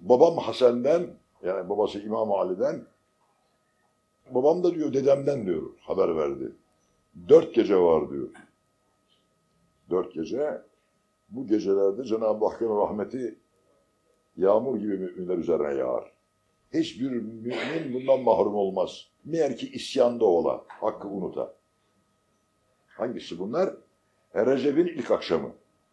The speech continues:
Recep ayın ilk akşamı, bir de ilk cuma gecesi kandili yanar. Leyle-i Regaib'dir, o ayrı. Recep'in ilk akşamı, Şaban'ın on beşi, bu akşam bayram gecesi, bir de Kurban Bayramı gecesi.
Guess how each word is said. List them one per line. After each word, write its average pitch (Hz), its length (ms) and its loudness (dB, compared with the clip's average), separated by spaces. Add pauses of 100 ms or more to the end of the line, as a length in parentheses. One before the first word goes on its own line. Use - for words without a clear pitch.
(720)
Recep 107 300 2
ayın 107 180 2
ilk - 200 -10
akşamı, 131 520 -2 (840)
bir 135 120 0
de 135 360 6
ilk - 160 -14
cuma 123 280 2
gecesi 104 240 -4
kandili 92 360 -2
yanar. 82 480 -2
Leyle-i 90 280 0
Regaib'dir, 85 440 2
o 87 160 0
ayrı. 87 340 0 (480)
Recep'in 98 280 0
ilk 117 180 -8
akşamı, 87 520 -4 (280)
Şaban'ın 107 500 4
on 110 280 -2
beşi, 175 360 2 (680)
bu 107 160 4
akşam 87 300 -2
bayram 95 360 4
gecesi, 73 440 -10
bir 123 220 0
de 175 440 4 (240)
Kurban - 400 -18
Bayramı 73 380 -8
gecesi. - 300 -14